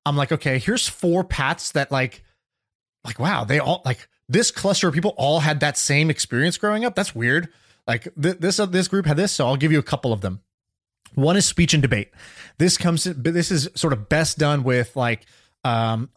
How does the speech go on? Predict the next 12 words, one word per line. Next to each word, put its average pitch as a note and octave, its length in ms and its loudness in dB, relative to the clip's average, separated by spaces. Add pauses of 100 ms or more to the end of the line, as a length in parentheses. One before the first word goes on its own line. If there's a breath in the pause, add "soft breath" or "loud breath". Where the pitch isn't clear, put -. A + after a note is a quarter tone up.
(160)
either D3 280 2
entrepreneurs, E3 600 2
investors, C3+ 480 0
or B2 60 -2
salespeople. D#3 800 0 (340 soft breath)
So D#3 120 2
they're D#3 160 2
able F3+ 200 2
to D3+ 100 2
just C#3 280 -2
really A#3+ 300 2
effectively F#3 760 0